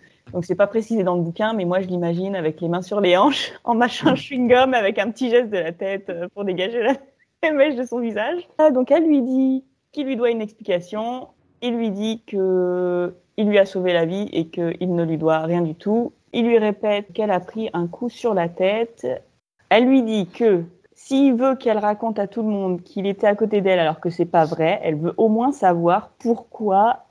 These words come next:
elle est censée mentir. Et là, il lui dit qu'elle est folle. <laughs>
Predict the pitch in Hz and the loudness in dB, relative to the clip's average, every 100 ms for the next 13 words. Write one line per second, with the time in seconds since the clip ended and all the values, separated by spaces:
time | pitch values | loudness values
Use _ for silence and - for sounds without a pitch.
0 | - - - 175 180 185 185 240 220 175 | -20 -16 -4 0 0 0 -2 0 0 -2
1 | - 127 _ _ _ _ - 185 233 185 | -6 -12 _ _ _ _ 2 4 4 2
2 | 175 208 175 143 - 160 320 - _ _ | -2 -2 0 -2 -2 -2 -2 -10 _ _
3 | - | -4